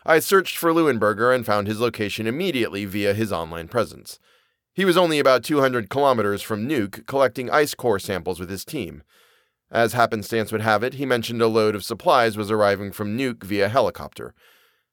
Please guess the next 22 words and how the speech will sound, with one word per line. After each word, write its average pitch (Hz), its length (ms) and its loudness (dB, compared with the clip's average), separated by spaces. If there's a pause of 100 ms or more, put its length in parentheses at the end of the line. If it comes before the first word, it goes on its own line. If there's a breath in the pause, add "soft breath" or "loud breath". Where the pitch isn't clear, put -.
(380)
I 123 100 2
finished 135 380 2
my 120 120 2
breakfast 113 520 0
as 107 100 -4
I 110 120 4
inquired 110 460 2
online 107 540 0
and 104 100 -8
discovered 110 440 -2
I 107 80 2
could, 113 400 2
for 117 180 2
a 107 60 -2
fee, 117 400 -4 (320 soft breath)
book 175 240 0
passage 135 400 2
on 123 140 2
the 117 60 -4
supply 139 380 2
run 104 240 0
helicopter. 90 680 -2